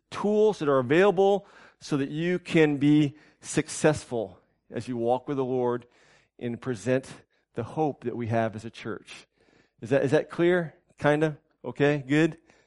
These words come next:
Was that clear enough? Yeah. Okay. So this one is for the, the, the,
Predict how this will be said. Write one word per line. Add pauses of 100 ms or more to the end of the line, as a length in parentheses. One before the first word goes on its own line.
(220)
Was
that
clear
enough? (380)
Yeah. (400)
Okay. (160)
So
this
one
is
for
the, (320)
the,
the,